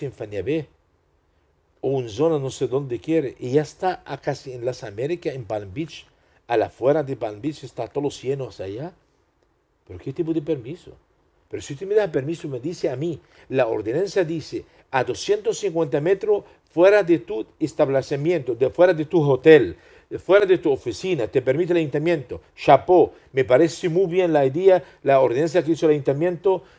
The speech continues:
lo felicito. Y encima esta, yo lo conocí ese sistema hace veinte años, al tiempo del timeshare. Y yo lo pidió casi el primero para publicidad. Y la ordenanza me dice, a ciento cincuenta metros, señor tal, tal, tal, tal, tal. Muy bien.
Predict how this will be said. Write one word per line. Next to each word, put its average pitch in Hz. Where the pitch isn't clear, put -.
lo 131
felicito. 131
Y 127
encima 139
esta, 175
yo 135
lo 131
conocí 139
ese 139
sistema 170
hace 131
veinte 127
años, 170
al 139
tiempo 151
del 131
timeshare. 101
Y 143
yo 185
lo 175
pidió 147
casi 165
el 147
primero 165
para 135
publicidad. 117
Y 147
la 135
ordenanza 147
me 165
dice, 165
a 117
ciento 120
cincuenta 156
metros, 220
señor 151
tal, 139
tal, 196
tal, 135
tal, 143
tal. 131
Muy 202
bien. 339